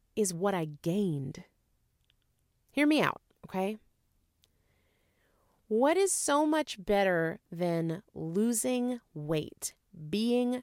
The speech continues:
smaller, is having so much more energy. How much more I want to do. Not only how much more I can do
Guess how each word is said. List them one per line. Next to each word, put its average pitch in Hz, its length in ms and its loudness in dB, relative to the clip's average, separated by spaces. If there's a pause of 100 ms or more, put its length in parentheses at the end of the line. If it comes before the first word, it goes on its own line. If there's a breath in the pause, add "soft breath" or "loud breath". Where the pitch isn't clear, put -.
(140)
smaller, - 880 -2 (2000)
is 202 140 4
having 190 440 -2
so 175 240 -2
much 170 300 -6
more 160 240 -6
energy. 220 680 -4 (1800)
How 247 140 4
much 262 240 2
more 247 540 6
I 214 160 8
want 202 460 4
to - 320 0
do. 165 240 2
Not 294 160 6
only 466 240 6
how 277 180 6
much 262 220 4
more 233 180 8
I 180 120 8
can 330 580 2
do 175 420 6